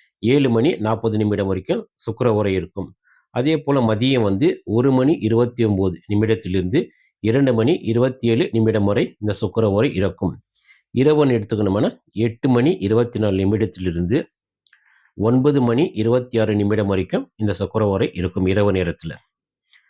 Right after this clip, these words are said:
அதே போல குரு ஓரை என்ன எடுத்துக்கணும்னா, காலையில ஆ, பத்து மணி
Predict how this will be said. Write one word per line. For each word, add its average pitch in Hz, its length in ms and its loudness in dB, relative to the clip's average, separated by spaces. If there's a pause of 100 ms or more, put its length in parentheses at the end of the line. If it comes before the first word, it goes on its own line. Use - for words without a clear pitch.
(200)
அதே 135 280 0
போல 147 200 0
குரு 123 280 2
ஓரை 113 420 0 (120)
என்ன 117 220 -2
எடுத்துக்கணும்னா, 107 640 -2 (100)
காலையில 110 680 -4 (500)
ஆ, 113 140 -2 (460)
பத்து 117 300 -4
மணி 123 200 2